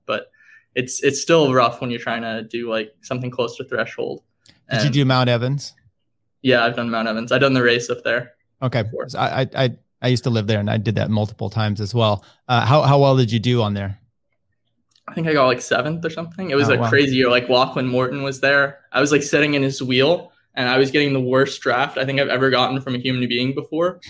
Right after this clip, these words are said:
Speaker 1: 'cause he was, like, I think, like, half my height and,
Speaker 2: Right.
Speaker 1: like, s-, like, half my, uh, s-, uh, width as well. So it was not a good wheel. I went to the back and sat on someone else's wheel at that point.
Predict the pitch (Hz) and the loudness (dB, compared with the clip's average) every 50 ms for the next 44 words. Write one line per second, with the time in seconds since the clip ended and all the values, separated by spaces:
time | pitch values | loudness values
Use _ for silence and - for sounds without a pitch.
0 | - - - 151 - - 139 135 135 131 135 131 127 127 127 - - 147 147 151 | -10 2 2 2 4 4 2 2 2 2 2 2 2 2 0 -2 -2 0 0 2
1 | 151 143 135 135 - - - 151 131 139 160 - - - 143 135 131 131 131 131 | 4 2 2 2 0 -2 0 0 0 0 0 -2 -6 -4 -2 0 0 2 2 2
2 | 127 135 156 160 - - _ _ _ _ - - 185 - - 143 139 139 - - | 2 2 0 0 -4 -10 _ _ _ _ -6 -2 2 4 4 4 4 0 -2 -10
3 | - - - - - 165 143 139 127 - 156 135 139 - - - 139 127 123 127 | -14 -12 -10 -8 -4 0 0 0 0 0 0 -2 -2 -2 -6 -6 -4 -2 0 0
4 | 127 123 123 123 120 - - - - 135 127 123 117 113 117 113 123 - - - | 0 2 0 0 -2 -4 -8 -4 -2 0 2 2 0 0 -2 -2 -2 -4 -4 -4
5 | - 139 127 - 127 123 113 113 117 - - - - - 135 - - _ _ _ | -8 -10 -10 -4 -2 -2 -2 -2 -4 -8 -14 -18 -16 -14 -14 -14 -14 _ _ _
6 | _ _ _ 139 135 143 139 139 139 131 127 123 123 120 117 117 117 127 135 131 | _ _ _ -8 -2 0 2 2 4 2 2 2 4 4 4 4 4 2 0 -2
7 | - - 127 127 120 107 113 117 - - 117 123 - 127 123 123 120 123 - 123 | -4 -8 -6 -4 -2 -2 -2 -4 -6 -12 -16 -8 -4 -2 -2 -2 -2 -6 -8 -8
8 | 117 117 117 120 - 123 120 - - 69 71 67 - - 67 - - 135 139 143 | -8 -6 -6 -8 -8 -14 -16 -12 -10 -8 -8 -8 -8 -10 -10 -10 -10 -14 -16 -16